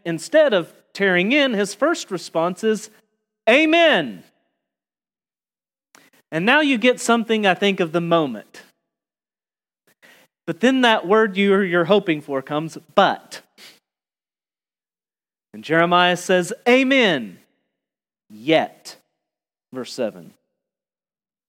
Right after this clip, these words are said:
Yet. Jeremiah has prophesied many of the same things, but he's always held them out as mercies to come on the other side of repentance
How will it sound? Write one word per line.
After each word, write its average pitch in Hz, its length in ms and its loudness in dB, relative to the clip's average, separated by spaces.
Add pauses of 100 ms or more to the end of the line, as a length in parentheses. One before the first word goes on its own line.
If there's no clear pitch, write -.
(160)
Yet. 120 580 -8 (960)
Jeremiah 226 600 2
has 185 200 0
prophesied 147 680 -2 (180)
many 233 600 2
of 180 160 2
the 156 100 0
same 190 600 0 (160)
things, 131 680 -2 (300)
but 170 120 0
he's 165 180 -2 (100)
always 220 500 2
held 190 200 -2
them 185 140 -4
out 170 320 0 (440)
as 156 320 -2
mercies 139 920 -6 (300)
to 160 100 -10
come 160 420 -2 (140)
on 151 220 -6
the 143 180 -6 (100)
other 202 320 0
side 165 600 0
of 135 160 -12
repentance 190 800 -8